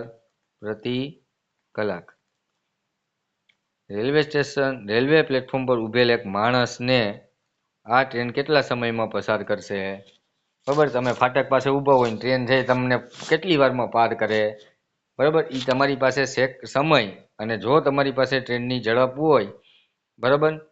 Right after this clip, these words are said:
તો તમને સમય છે ઈ મળી જશે. ટ્રેનની લંબાઈ ખબર હોય ને ટ્રેનની ઝડપ આપણને ખબર હોય, બરાબર, તો કેટલી સેકન્ડમાં પાર થયું આપણને ખ્યાલ આવી જશે. રેડી?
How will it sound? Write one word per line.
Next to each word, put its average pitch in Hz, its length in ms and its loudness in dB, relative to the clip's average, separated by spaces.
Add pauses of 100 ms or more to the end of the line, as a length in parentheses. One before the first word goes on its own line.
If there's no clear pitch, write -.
(300)
તો 117 80 -6
તમને 120 320 -2
સમય 131 440 0
છે 120 100 0
ઈ 117 80 2
મળી 117 540 -2 (160)
જશે. 107 260 -4 (480)
ટ્રેનની 127 360 -2
લંબાઈ 127 360 2
ખબર 135 260 0
હોય 147 200 2
ને 139 120 -2
ટ્રેનની 127 440 -4
ઝડપ 117 300 0 (260)
આપણને 127 340 -4
ખબર 151 320 0
હોય, 113 320 0 (560)
બરાબર, 143 320 2
તો 143 160 -10
કેટલી 127 360 -4
સેકન્ડમાં 135 480 0
પાર 127 240 4
થયું 135 400 -2 (240)
આપણને 127 420 2 (580)
ખ્યાલ 147 380 4 (440)
આવી 113 180 0
જશે. 90 280 -10 (720)
રેડી? 165 420 -2